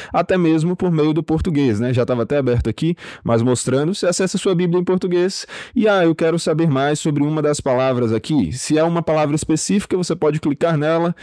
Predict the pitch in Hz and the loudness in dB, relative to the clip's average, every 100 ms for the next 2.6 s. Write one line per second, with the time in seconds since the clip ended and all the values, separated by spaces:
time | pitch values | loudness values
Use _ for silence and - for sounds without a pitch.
0 | - - - 120 127 120 139 139 127 127 | -16 -14 -2 2 2 2 0 2 0 0
1 | 123 - 127 120 113 123 127 120 123 113 | 0 0 0 2 0 0 0 -2 0 0
2 | 117 110 107 - 110 | 0 0 -2 0 0